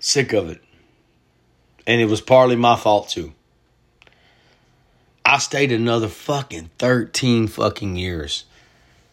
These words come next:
Do you think it got better? I bought more stuff. I got more debt. I got more bitter. I got more angry. I got more stress. On the outside, looked, I was,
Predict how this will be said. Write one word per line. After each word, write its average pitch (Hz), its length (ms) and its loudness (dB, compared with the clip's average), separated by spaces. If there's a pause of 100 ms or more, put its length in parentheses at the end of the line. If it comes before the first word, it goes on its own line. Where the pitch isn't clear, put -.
(400)
Do - 140 -8
you 120 160 2
think 131 300 4
it 131 80 4
got 120 240 6
better? 135 280 6
I 101 100 6
bought 95 280 2
more 92 220 -6
stuff. 127 580 2 (920)
I 85 100 -10
got 82 260 -4
more 85 180 -4
debt. 120 560 4 (1600)
I 110 120 4
got 101 220 4
more 92 260 -6 (120)
bitter. 127 380 4 (720)
I 101 80 0
got 92 240 2
more 95 280 -2
angry. 127 600 2 (600)
I 107 100 2
got 101 260 4
more 92 180 -2
stress. 127 720 4 (800)
On 120 160 4
the 123 180 2
outside, 147 640 4
looked, 131 280 -2
I 120 100 6
was, 107 220 -2